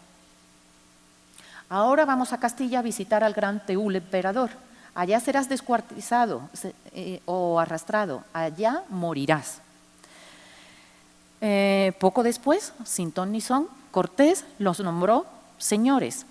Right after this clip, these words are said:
o sea, gobernantes de Tlatelolco. O sea, esta, eh, la, la historia, sí, es una reelaboración a partir de datos históricos. Entonces dice el relato que se levantó Temilotzin y Ecatzin pensó que se iría a orinar.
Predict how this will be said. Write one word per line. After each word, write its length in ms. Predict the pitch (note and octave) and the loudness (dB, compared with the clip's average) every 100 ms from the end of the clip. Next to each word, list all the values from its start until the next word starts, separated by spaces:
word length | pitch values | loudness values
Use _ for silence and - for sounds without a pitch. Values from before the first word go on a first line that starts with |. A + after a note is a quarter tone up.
| - | -14
o 60 | |
sea, 140 | - D#3 | -12 -8
gobernantes 600 | C#3 C3+ D3 F#3 E3 D#3+ | -8 -6 -4 -4 -4 -10
de 100 | C#3+ | -10
Tlatelolco. 500 | D#3+ G3 B3+ A3+ - | -10 -6 -4 -6 -14
O 420 | - - _ - | -20 -20 _ -14
sea, 120 | - | -10
esta, 340 | - G#3+ G#3+ - | -6 0 0 -2
eh, 220 | F3 D#3+ E3+ | -8 -8 -6
la, 420 | D#3+ D3+ C#3+ D#2+ - | -4 -4 -6 -10 -10
la 80 | D3+ | -8
historia, 680 | C#3+ - F#3 G#3 G3 E3+ C#3+ C#3 - - | -10 -8 -8 -4 -4 -4 -6 -10 -18 -20
sí, 280 | - - E3 | -16 -14 -12
es 220 | D#3 - | -12 -14
una 460 | - E3+ D#3+ D3 C#3+ - | -10 -8 -6 -6 -8 -6
reelaboración 760 | D#3 C#3 C3+ C3+ C3 F3+ D3 C3 - | -6 -6 -8 -10 -10 -10 -10 -12 -16
a 80 | D3+ | -14
partir 360 | - C#3+ D#3 D#3 | -12 -10 -10 -8
de 100 | D#3+ | -6
datos 360 | D3+ D#3+ - | -6 -8 -16
históricos. 420 | - A#3 E3 - - - - - - - - - | -10 -10 -10 -14 -20 -20 -20 -20 -20 -20 -20 -12
Entonces 560 | - A3+ C#4 E4 E4+ C#4 | -4 -2 2 2 2 0
dice 220 | D4+ D4+ | 0 2
el 80 | C#4 | 2
relato 560 | C#4 C#4 C#4+ C#4 A#3 B3 | 2 4 4 4 -2 0
que 100 | A3+ | 0
se 180 | G#3 G#3 | 2 2
levantó 540 | G#3 F#3+ F#3+ F#3+ B3 | 2 2 0 0 -2
Temilotzin 880 | B3 C#4 C4 B3+ C#4 C#4+ - G3 G3+ - | 0 0 2 2 2 0 -6 -6 -8 -6
y 100 | G3+ | -2
Ecatzin 600 | F#3+ - C4+ D4 - C4+ | -2 2 2 2 0 0
pensó 420 | C4+ G#3+ F#3 B3 | 0 -2 0 -2
que 120 | - B3+ | 0 0
se 160 | - | 2
iría 420 | F#3 F3 G#3 B3+ - | 2 2 2 0 0
a 140 | G3+ | 2
orinar. 480 | E3 D#3 D#3 F#3+ | 2 2 2 2